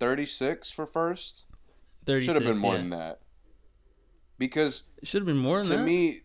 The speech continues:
Speaker 1: to me, he is, he is for, to,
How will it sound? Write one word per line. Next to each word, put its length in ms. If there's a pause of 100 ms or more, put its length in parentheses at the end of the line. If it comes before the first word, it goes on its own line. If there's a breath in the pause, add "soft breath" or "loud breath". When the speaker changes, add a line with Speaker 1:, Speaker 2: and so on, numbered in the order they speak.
Speaker 1:
to 160
me, 220
he 220
is, 320 (800)
he 360
is 320 (160)
for, 140
to, 200